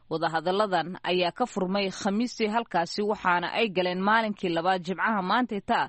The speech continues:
sida ay sheegeen saraakiisha Qatar iyo Maraykanka. Sarkaal Maraykan ah oo la hadlay warbaahinta Reuters ayaa waxa uu sheegay in wadahadalladii Khamiistii ay ahaayeen kuwo wax badan dhisaya. "Tani waa shaqo muhiim ah.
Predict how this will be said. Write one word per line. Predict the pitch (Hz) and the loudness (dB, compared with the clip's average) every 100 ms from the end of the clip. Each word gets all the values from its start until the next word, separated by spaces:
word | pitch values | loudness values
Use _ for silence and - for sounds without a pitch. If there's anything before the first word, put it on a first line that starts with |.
| - | -4
sida | - - 392 359 | -10 -4 0 0
ay | 254 | -2
sheegeen | - 226 208 202 | -2 -2 0 -2
saraakiisha | - 185 180 233 220 - 165 160 165 | 0 0 0 -4 -4 0 0 -2 -10
Qatar | - 226 214 | -2 0 0
iyo | 202 196 170 | -2 -2 0
Maraykanka. | 175 185 - 160 - 170 - _ | 2 0 -2 -8 0 -2 -2 _
Sarkaal | - 175 202 180 | -6 -2 0 0
Maraykan | 165 175 196 185 165 | 0 -2 -2 -2 -2
ah | 165 | -2
oo | 165 190 | 0 0
la | 220 | 0
hadlay | 196 180 202 | -2 -2 0
warbaahinta | 190 170 160 170 220 233 180 151 - | 0 0 -2 0 -2 -2 -2 -2 -2
Reuters | 220 233 196 175 | 0 0 -2 -4
ayaa | - 175 175 | -2 -2 0
waxa | 196 226 180 | 0 0 0
uu | 254 | 0
sheegay | 240 - 170 156 143 - | -2 0 0 -2 -6 -8
in | 370 392 | -4 -2
wadahadalladii | 339 277 247 254 262 247 226 | 0 0 0 0 0 0 -2
Khamiistii | 220 202 247 - - 185 | 0 0 0 -2 -4 0
ay | 170 | 0
ahaayeen | 156 185 180 208 175 | 0 2 2 2 -2
kuwo | - 208 196 | -2 -2 0
wax | 202 180 | 0 -2
badan | 156 165 - | -4 -2 -2
dhisaya. | 180 - 175 185 170 - _ | -6 -4 0 0 0 -6 _
"Tani | - 311 | -2 0
waa | 359 294 | 2 2
shaqo | - 247 - | 0 -4 0
muhiim | 240 208 208 240 196 | 0 0 0 -2 -2
ah. | 139 | -6